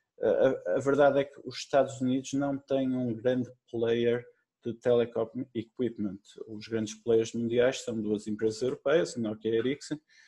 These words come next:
eh, e depois a Huawei na China, depois algumas um pouco mais pequenas, como a, como a Samsung. De facto, eh, os Estados Unidos neste momento não têm um grande player e existe este interesse político também que isso aconteça.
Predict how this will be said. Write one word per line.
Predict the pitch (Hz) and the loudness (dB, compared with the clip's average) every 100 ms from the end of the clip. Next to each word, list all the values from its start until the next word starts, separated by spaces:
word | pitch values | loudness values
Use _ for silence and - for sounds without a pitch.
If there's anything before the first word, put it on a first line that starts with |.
| _ _ - | _ _ 0
eh, | 120 117 - | 4 4 4
e | 120 | 0
depois | 113 - 113 113 | -4 -2 0 2
a | 107 | 0
Huawei | 107 110 110 110 | 2 0 2 2
na | 117 | 2
China, | 120 - 147 156 139 | -4 -2 0 2 0
depois | - 117 | -4 -6
algumas | 117 117 117 113 110 - - - | -2 -2 0 -2 -4 -10 -18 -16
um | 98 - | -18 -18
pouco | 110 - | -16 -6
mais | 113 - | -6 -6
pequenas, | - 127 127 120 | -6 -4 -2 -4
como | - 110 | -8 -6
a, | 107 107 | -6 -8
como | 117 | -14
a | |
Samsung. | - 120 113 - 120 127 _ _ _ | -16 -16 -16 -18 -18 -20 _ _ _
De | - | -14
facto, | - 143 - | -8 -8 -6
eh, | 123 76 87 | -6 -6 -10
os | 113 | -10
Estados | - 127 123 | -8 -8 -8
Unidos | 131 - | -12 -8
neste | 139 143 135 | -8 -8 -8
momento | 131 131 | -10 -10
não | 135 127 | -10 -10
têm | 123 127 120 | -10 -8 -8
um | 120 | -6
grande | 113 113 110 - | -4 -4 -6 -8
player | 110 120 135 _ _ _ _ _ _ | -4 -4 -6 _ _ _ _ _ _
e | - 135 131 135 135 127 - _ _ _ _ - | -6 -2 0 0 -2 -4 -10 _ _ _ _ -10
existe | 139 127 139 135 - | -8 -6 -6 -8 -6
este | 139 135 131 | -8 -6 -8
interesse | 131 127 127 - | -6 -6 -8 -12
político | 131 131 127 135 - | -10 -8 -8 -14 -8
também | 131 131 131 | -6 -4 -6
que | 123 | -10
isso | 120 113 | -14 -12
aconteça. | 117 117 120 107 - | -10 -4 -4 -6 -14